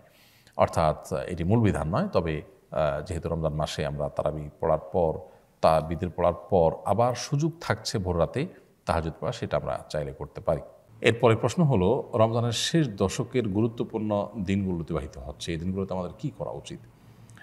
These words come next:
আহ, রমজানের শেষ দশকের পাঁচ, পাঁচটি দিন অতিবাহিত হচ্ছে, আর সামান্য কয়েকটা দিন বাকি আছে। প্রিয় নবী সাল্লাল্লাহু আলাইহি ওয়াসাল্লাম রমজানের শেষের দিকে সেই ইবাদতবন্দেগীর পরিমাণ আরও বাড়িয়ে দিতেন। বিশেষ করে রমজানের শেষ দশকের প্রত্যেকটা দিন এবং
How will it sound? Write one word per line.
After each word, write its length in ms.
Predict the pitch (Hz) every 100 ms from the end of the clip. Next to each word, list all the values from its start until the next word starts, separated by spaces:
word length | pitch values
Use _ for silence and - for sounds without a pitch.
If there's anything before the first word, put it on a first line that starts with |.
| - -
আহ, 300 | 82 - 117
রমজানের 280 | 117 131
শেষ 220 | 123 151 113
দশকের 480 | 98 117 - 113 110 - -
পাঁচ, 160 | 95
পাঁচটি 320 | - 95 - 82
দিন 340 | 78 110 113
অতিবাহিত 440 | 95 80 73 73
হচ্ছে, 400 | 73 - - 143 160 - - - - - -
আর 240 | 76 69 -
সামান্য 360 | 131 131 127
কয়েকটা 320 | 113 90 -
দিন 200 | 76 92
বাকি 320 | 76 69 - 62
আছে। 220 | - - - - - - -
প্রিয় 140 | - 113
নবী 160 | 135
সাল্লাল্লাহু 120 | 147 120
আলাইহি 100 | 120
ওয়াসাল্লাম 360 | 104 113 98
রমজানের 280 | 92 90 90
শেষের 360 | - 139 - 147
দিকে 220 | 127 107
সেই 180 | 90 110
ইবাদতবন্দেগীর 600 | 85 78 76 76 73 76 -
পরিমাণ 240 | 101 90
আরও 120 | 82 80
বাড়িয়ে 340 | 78 92 90
দিতেন। 300 | 69 - 64 - - - - - -
বিশেষ 260 | 110 - 139
করে 180 | - 127
রমজানের 340 | 101 98 98
শেষ 260 | - 151 131 -
দশকের 520 | - - 117 120 113 -
প্রত্যেকটা 500 | 143 - 151 - 87
দিন 280 | 76 69 - - - - -
এবং 180 | 95